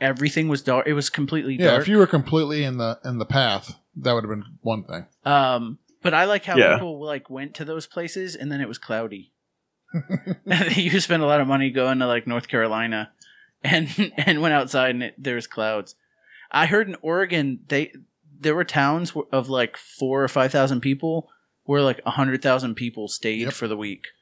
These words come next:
Speaker 2: Yeah, they're renting out rooms, thousand dollars a night, something like that. It was crazy.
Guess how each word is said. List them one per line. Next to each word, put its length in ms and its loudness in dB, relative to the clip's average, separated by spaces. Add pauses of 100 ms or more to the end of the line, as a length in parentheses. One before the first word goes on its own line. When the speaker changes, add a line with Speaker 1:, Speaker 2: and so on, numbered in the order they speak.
(140)
Speaker 2:
Yeah, 180 2
they're 160 -2
renting 280 0
out 160 0
rooms, 380 2
thousand 320 2
dollars 260 -2
a 40 -6
night, 260 -8
something 180 -6
like 120 -10
that. 160 -6
It 40 -8
was 100 -10
crazy. 420 -6